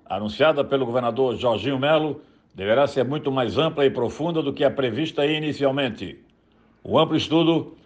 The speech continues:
vem sendo realizado por um grupo especial de trabalho sob a coordenação do secretário da administração, Moisés Dittmann,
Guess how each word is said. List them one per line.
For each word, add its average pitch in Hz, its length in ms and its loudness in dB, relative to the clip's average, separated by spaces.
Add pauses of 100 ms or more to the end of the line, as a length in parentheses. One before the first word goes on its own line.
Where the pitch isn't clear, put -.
(160)
vem 101 120 -6
sendo 135 240 2
realizado 139 440 4
por 135 140 0
um 127 60 0
grupo 151 280 0
especial 131 500 2
de 139 140 -2
trabalho 139 600 2 (240)
sob 120 240 0
a 120 60 6
coordenação 143 600 2
do 147 100 0
secretário 135 600 0
da 113 120 2
administração, 131 720 -2
Moisés 113 520 0
Dittmann, 113 400 0